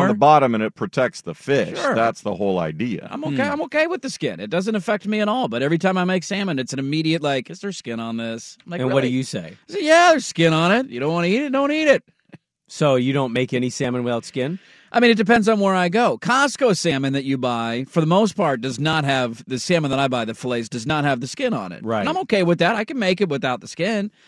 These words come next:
Speaker 1: But when you go to a place like Freddy's, like, they usually don't have the skin cut off, and I'll buy a big fillet that has skin, has skin on it,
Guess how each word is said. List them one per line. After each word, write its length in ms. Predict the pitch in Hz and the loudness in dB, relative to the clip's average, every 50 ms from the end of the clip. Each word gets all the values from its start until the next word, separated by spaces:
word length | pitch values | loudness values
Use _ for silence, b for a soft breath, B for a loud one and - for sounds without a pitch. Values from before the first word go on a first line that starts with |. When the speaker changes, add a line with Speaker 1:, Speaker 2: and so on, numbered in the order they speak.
| b b b | b b b
Speaker 1:
But 140 | - 185 185 | 0 2 2
when 140 | 196 196 | 4 4
you 60 | 196 175 | 4 4
go 140 | 165 175 175 | 4 4 6
to 60 | 180 | 6
a 40 | 185 | 4
place 300 | 165 - 180 180 165 - | 2 2 0 0 2 0
like 100 | 180 165 | -2 -2
Freddy's, 420 | - - 151 151 156 170 175 170 190 | -2 0 0 2 2 2 0 0 0
like, 140 | 180 175 | -2 -2
they 80 | - 214 | 0 -2
usually 560 | 208 190 165 165 170 175 151 170 170 170 165 | 0 2 2 4 4 2 2 2 2 2 2
don't 220 | 147 156 160 156 156 | 2 2 2 2 2
have 180 | 165 160 160 | 0 0 -2
the 80 | 147 165 | -4 -6
skin 320 | - - - 208 220 226 | -6 -4 -4 -4 -4 -4
cut 220 | - 165 127 120 101 | -4 -4 -4 -4 -4
off, 320 | 85 78 90 104 123 - | -6 -8 -10 -10 -10 -8
and 120 | - 160 | -6 -4
I'll 60 | 156 151 | -4 -2
buy 220 | 123 123 131 139 | -2 0 0 0
a 60 | 135 | 0
big 200 | 113 110 131 123 | -2 -4 -6 -8
fillet 320 | - - 131 117 113 120 127 | -6 -8 -6 -6 -4 -4 -4
that 100 | 131 127 | -4 -4
has 140 | 131 139 | -4 -6
skin, 300 | - - 190 196 190 190 - | -8 -10 -10 -8 -8 -8 -6
has 160 | 110 113 117 | -8 -8 -8
skin 220 | - - 226 262 233 | -6 -4 -2 -2 -2
on 180 | 131 107 104 | -4 -6 -4
it, 140 | 123 151 160 | -6 -6 -6